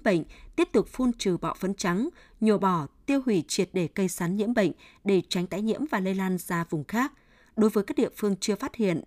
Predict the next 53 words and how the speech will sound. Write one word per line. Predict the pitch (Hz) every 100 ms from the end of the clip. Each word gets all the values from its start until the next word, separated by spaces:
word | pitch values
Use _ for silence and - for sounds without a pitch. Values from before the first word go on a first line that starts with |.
| _
sâu | - - 214
bệnh | 202 175 139
khảm | - 156
lá | 156
sắn, | - 175 190 330 - - -
cần | 196 185
thường | 208
xuyên | 190 - 247
theo | 240
dõi, | - - 269
kiểm | - 180
tra, | - 190 185 175 - _
phát | 320 -
hiện | 220 -
bệnh | 202 -
khảm | - 151
lá | 160
sắn, | - 170 220 - _ _ _
các | 311
đối | 262
tượng | 262 233 - 170
sâu | - 233
bệnh | 226 190 -
khác | - 285 359 - -
và | 175 175 190 180 175 _
có | 170
các | 180 330 -
biện | 196
pháp | - 285 359 -
phòng | - 180 156
chống | 170 208
kịp | 208 -
thời – | 180 160 - _ _ _
đồng | 214
thời | 202 208
phối | 208
hợp | 240 202 -
với | 180
các | 175 285
đơn | - 226 -
vị | 190
có | - 170
liên | 214
quan, | - 190 185 170 - -
tăng | 269
cường | 254 196
công | 226
tác | 220 330 -
tuyên | 240 233
truyền | 190 160
cho | 202
người | 180
dân | 151 196 190